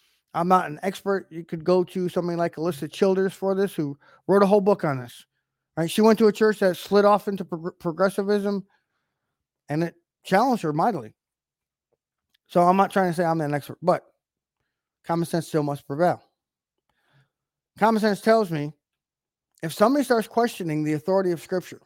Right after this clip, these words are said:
right off the bat, leave. Don't, don't wait.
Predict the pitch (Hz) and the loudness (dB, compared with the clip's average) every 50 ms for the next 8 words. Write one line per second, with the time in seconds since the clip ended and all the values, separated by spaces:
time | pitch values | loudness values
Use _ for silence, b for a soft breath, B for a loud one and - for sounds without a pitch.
0 | _ _ _ _ _ _ _ _ _ _ _ _ _ 156 175 180 196 208 208 190 | _ _ _ _ _ _ _ _ _ _ _ _ _ 2 4 4 4 4 4 4
1 | 202 208 214 208 - 196 196 190 190 175 147 - - _ _ _ _ _ _ _ | 4 4 4 2 0 -2 0 2 2 2 2 -2 -8 _ _ _ _ _ _ _
2 | _ _ _ _ _ _ _ _ _ _ _ _ _ _ _ _ _ _ _ _ | _ _ _ _ _ _ _ _ _ _ _ _ _ _ _ _ _ _ _ _
3 | _ _ _ _ _ _ _ 135 139 156 156 147 127 113 - _ _ _ _ _ | _ _ _ _ _ _ _ -6 -4 -2 -2 -2 -4 -8 -14 _ _ _ _ _
4 | _ _ _ _ _ - 175 196 208 180 170 180 175 170 147 139 156 190 240 285 | _ _ _ _ _ 0 2 2 2 2 0 0 0 0 0 0 2 2 2 2
5 | 269 | -2